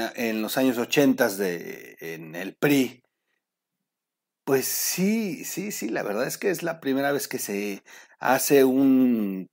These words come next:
terremoto de este nivel en el pri, en el pri de aquel entonces,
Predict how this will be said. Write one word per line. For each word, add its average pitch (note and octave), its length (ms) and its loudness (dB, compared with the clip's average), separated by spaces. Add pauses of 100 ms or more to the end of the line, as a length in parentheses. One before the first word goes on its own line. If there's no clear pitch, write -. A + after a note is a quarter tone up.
terremoto A#2+ 760 2
de A#2+ 100 -2
este B2+ 200 -4
nivel A2 320 -2
en G#2+ 160 -2
el F#2+ 180 -8
pri, C3 480 -2 (400)
en B2+ 140 2
el C3+ 200 2
pri D#3 160 6
de B2 340 4
aquel B2+ 320 0
entonces, C3 960 2